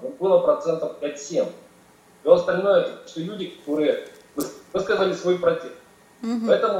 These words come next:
Speaker 1: в данном случае та самая, э, ситуация, э, с отцом Сергием, э, он вот так вот, вот это недовольство,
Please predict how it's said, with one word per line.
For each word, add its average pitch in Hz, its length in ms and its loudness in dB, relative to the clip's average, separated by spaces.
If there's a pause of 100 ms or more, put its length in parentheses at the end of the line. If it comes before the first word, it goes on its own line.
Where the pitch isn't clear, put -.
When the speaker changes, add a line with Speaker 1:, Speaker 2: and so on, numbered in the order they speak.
(140)
Speaker 1:
в - 40 -8
данном 196 260 2
случае - 360 -14
та - 220 4
самая, 127 580 2 (100)
э, 113 280 0
ситуация, 123 600 2
э, - 160 -2
с 113 500 -4
отцом 165 180 -2
Сергием, - 480 -4 (840)
э, 120 440 6
он - 280 -2
вот - 260 -2
так 151 120 -6
вот, - 240 -8 (360)
вот 156 140 4
это 180 160 0
недовольство, 208 840 0